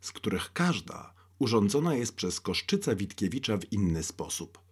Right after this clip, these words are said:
Wszystkie one prowadzą nas ciągle na różnych piętrach do tego samego wnętrza,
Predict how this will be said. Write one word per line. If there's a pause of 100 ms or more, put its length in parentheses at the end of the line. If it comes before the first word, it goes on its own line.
(380)
Wszystkie
one
prowadzą
nas
ciągle (120)
na
różnych
piętrach
do
tego
samego
wnętrza,